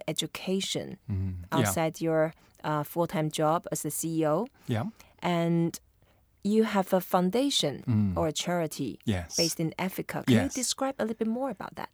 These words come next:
Speaker 2: Yes, it's called the African Gifted Foundation, and it looks for young people who are particularly gifted in maths and science and brings them together in, into a school.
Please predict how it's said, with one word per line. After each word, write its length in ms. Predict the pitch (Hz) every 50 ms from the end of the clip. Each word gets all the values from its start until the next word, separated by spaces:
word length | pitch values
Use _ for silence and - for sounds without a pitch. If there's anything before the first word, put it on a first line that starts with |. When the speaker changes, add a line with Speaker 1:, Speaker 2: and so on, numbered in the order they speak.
| _ -
Speaker 2:
Yes, 320 | 127 123 120 95 - -
it's 220 | 73 - - - -
called 300 | - - 185 196 165 -
the 140 | 135 131 - -
African 540 | 143 143 - - 143 - 156 147 143 123
Gifted 420 | 113 135 120 - - - 117 98 -
Foundation, 880 | - - 101 98 98 95 95 95 90 - - - - - 127 110 98 - -
and 260 | 117 104 104 101 98
it 100 | 110 120
looks 300 | 117 135 - - - -
for 420 | - - 131 120 110 107 104 104
young 480 | 104 107 113 113 110 117 127 127 123 120
people 640 | - - 120 107 101 - - 113 110 107 104 104 90
who 320 | 90 110 110 107 107 101 95 - - - - - - _ -
are 100 | 113 104
particularly 480 | - - - - - - - 160 143
gifted 460 | 120 - 123 113 - - 117 113 101 117 - -
in 500 | 117 110 104 104 104 104 101 98 95 95
maths 440 | 104 110 110 - - - - -
and 120 | 107 101 -
science 760 | - - 107 98 92 87 82 82 - - - - - - - - -
and 400 | - 101 95 92 92 92 90 -
brings 300 | - 117 113 113 104 -
them 120 | 110 104
together 460 | - - 101 - 104 101 90 98 92 92
in, 220 | 95 92 92 98
into 420 | - 117 95 92 85 - - 98
a 60 | 95 -
school. 520 | - - - 113 107 104 98 101 101 92